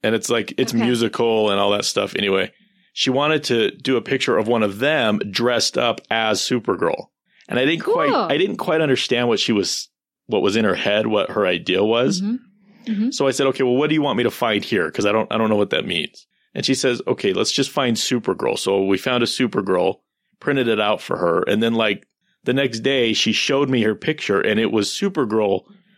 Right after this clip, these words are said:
Speaker 1: but she used, like, purple and green and she used the colors of one of the characters in this movie. And she said, "This is Mal cosplay or dressing up as Supergirl." And I thought, "Oh my gosh, it, you know, if this had been like, uh, like what you were talking about with how you do it right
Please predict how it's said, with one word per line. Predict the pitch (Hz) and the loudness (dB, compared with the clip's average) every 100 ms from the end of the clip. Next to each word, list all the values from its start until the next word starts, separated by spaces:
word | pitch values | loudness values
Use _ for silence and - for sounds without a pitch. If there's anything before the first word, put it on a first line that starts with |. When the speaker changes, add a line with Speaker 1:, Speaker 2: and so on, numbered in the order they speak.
| - | -2
Speaker 1:
but | 117 | 0
she | - | 2
used, | 127 131 120 | 0 0 0
like, | 117 107 | -2 -2
purple | - 139 117 131 117 | -2 -2 0 0 2
and | 110 | 2
green | 123 117 | 0 2
and | 104 | 0
she | 113 | 0
used | 127 123 | 0 0
the | 117 | -4
colors | - - 147 127 104 101 - | -4 -2 0 2 2 0 0
of | 107 | 0
one | 107 113 | 2 0
of | |
the | 101 | 0
characters | - - 151 147 147 110 | -4 -2 0 0 0 0
in | 104 | 2
this | 101 95 | 2 0
movie. | 113 160 214 110 92 | 0 0 0 2 0
And | 98 | 0
she | 113 | 0
said, | - 104 139 | 0 -2 -2
"This | 143 127 | -2 0
is | 113 104 | -2 0
Mal | 104 123 151 110 101 95 - _ _ _ | -2 0 0 0 0 -2 -6 _ _ _
cosplay | - 151 139 - - 123 | -6 -2 0 -2 -2 0
or | 104 | 0
dressing | 98 131 - 113 123 | 0 -2 0 2 2
up | 117 | 0
as | 107 104 | 0 0
Supergirl." | - 147 147 101 92 - | 0 -2 -2 0 0 0
And | 92 | 0
I | 113 | 0
thought, | - 135 117 - - _ _ - | 0 0 -2 -4 -20 _ _ -4
"Oh | 135 | -2
my | 95 | 0
gosh, | 90 101 92 - - - _ _ _ - | 0 0 -2 -4 -8 -12 _ _ _ -2
it, | 107 - _ _ _ | -2 -2 _ _ _
you | 139 | 0
know, | 127 110 | 2 0
if | 110 | 0
this | 180 170 | -2 -2
had | 143 | -2
been | 143 131 | 0 0
like, | 123 104 101 - _ _ _ _ - | 2 0 -2 -6 _ _ _ _ -2
uh, | 95 - | -2 0
like | 110 104 | -2 0
what | 113 | -2
you | 117 | 0
were | 151 | 0
talking | 131 101 98 | 0 0 0
about | 101 92 | 0 0
with | 90 | 0
how | - 117 | 0 0
you | 110 104 | 0 0
do | 107 110 | 0 0
it | 87 | 0
right | 98 101 131 143 | 0 0 0 -4